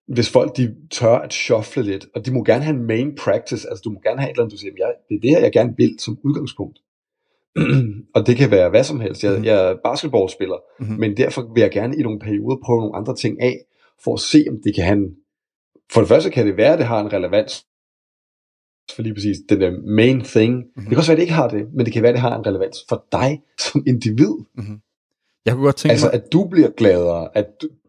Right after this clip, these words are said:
Speaker 2: Ja. Jeg kunne
Speaker 1: Ja,
Speaker 2: godt
Speaker 1: hvad
Speaker 2: tænke
Speaker 1: kunne du
Speaker 2: mig
Speaker 1: tænke
Speaker 2: at,
Speaker 1: dig?
Speaker 2: at, at spørge dig, Markus. Øh,
Speaker 1: Mhm.
Speaker 2: øhm, det er lidt en spoiler, kan man sige, fordi at vi er jo begge to nogen, der gerne vil have, at folk, øh,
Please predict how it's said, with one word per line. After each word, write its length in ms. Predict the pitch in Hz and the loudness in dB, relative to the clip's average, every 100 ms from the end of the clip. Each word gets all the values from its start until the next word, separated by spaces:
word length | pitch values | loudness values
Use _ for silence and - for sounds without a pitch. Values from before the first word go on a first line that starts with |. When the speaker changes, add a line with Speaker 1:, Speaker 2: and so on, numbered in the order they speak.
| _ 131 - _ - _ 151 | _ -18 -18 _ -20 _ 0
Speaker 2:
Ja. 100 | 139 - _ _ _ _ _ _ - | 0 -2 _ _ _ _ _ _ -2
Jeg 80 | 123 | 2
kunne 60 | |
Speaker 1:
Ja, 20 | 139 | 4
Speaker 2:
godt 80 | 123 | 4
Speaker 1:
hvad 80 | |
Speaker 2:
tænke 0 | 113 | 2
Speaker 1:
kunne 0 | |
du 20 | |
Speaker 2:
mig 80 | - | 2
Speaker 1:
tænke 240 | - - | 2 0
Speaker 2:
at, 60 | - - | -2 -4
Speaker 1:
dig? 80 | |
Speaker 2:
at, 80 | 120 | -2
at 80 | 123 | -2
spørge 200 | - 123 | 2 4
dig, 440 | 98 107 107 120 | 6 6 4 4
Markus. 280 | 113 113 110 | 0 -2 -4
Øh, 300 | - 110 104 - - | -2 -2 -2 -6 -12
Speaker 1:
Mhm. 280 | 107 - 110 _ - | -14 -12 -20 _ -4
Speaker 2:
øhm, 440 | 113 95 98 98 - _ _ - | -4 -4 -8 -14 -18 _ _ -10
det 260 | 131 120 - | -8 -4 0
er 60 | |
lidt 160 | 113 135 | 2 2
en 60 | 143 | 2
spoiler, 380 | - 101 101 | 4 6 6
kan 160 | 117 101 | 4 -2
man 60 | 95 | -2
sige, 200 | 104 95 | -2 -2
fordi 220 | 101 101 | 0 -2
at 120 | 95 | 0
vi 120 | 113 | 2
er 80 | 110 | 2
jo 60 | 107 | 2
begge 200 | 110 107 | 0 0
to 80 | 110 | -2
nogen, 140 | 104 | -2
der 60 | 101 | -2
gerne 180 | 98 101 | -2 -2
vil 80 | |
have, 160 | 101 98 | -2 -2
at 80 | 98 | -4
folk, 280 | - 104 - _ _ 117 | -2 -2 -2 _ _ -2
øh, 300 | 92 87 | 0 0